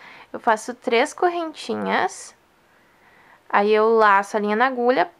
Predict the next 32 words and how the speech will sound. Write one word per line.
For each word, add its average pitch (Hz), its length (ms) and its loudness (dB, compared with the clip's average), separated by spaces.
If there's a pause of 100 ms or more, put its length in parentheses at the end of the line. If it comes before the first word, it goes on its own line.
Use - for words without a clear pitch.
pulo 254 220 2
esse 240 180 -2
primeiro 208 380 -4
caseado, 247 600 0
nesse 262 400 -4
segundo 262 460 -2
eu 262 80 0
vou 262 100 0
trabalhar 262 500 2
o 339 80 -4
V, 262 260 -2
tá? 151 180 -8
Então, 196 240 -10
eu 190 60 -8
vou 190 100 -14
fazer 196 320 -8 (400)
um 320 220 -2
ponto 254 500 0
alto, 196 580 2 (2000)
três 269 380 2
correntinhas, 233 1300 -6 (800)
laço 240 520 2
a 254 40 2
linha, 233 360 -4
venho 240 340 -4
aqui 233 160 -8
e 233 40 -8
faço 240 300 -6
mais 226 460 0
um 285 140 -4
ponto 240 440 -2
alto, 190 600 0